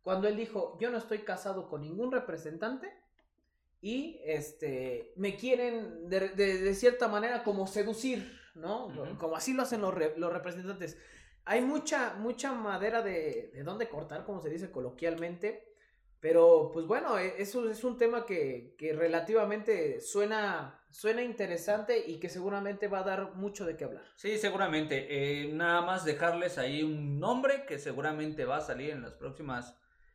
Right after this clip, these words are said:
Speaker 2: investigaciones, Cristian Bragarnik,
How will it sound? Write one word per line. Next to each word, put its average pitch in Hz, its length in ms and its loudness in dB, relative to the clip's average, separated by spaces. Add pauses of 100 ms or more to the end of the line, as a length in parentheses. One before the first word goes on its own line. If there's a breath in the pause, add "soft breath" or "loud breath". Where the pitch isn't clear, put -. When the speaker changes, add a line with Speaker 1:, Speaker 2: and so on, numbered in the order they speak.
(200)
Speaker 2:
investigaciones, 143 920 -2
Cristian 170 500 -8
Bragarnik, 202 640 2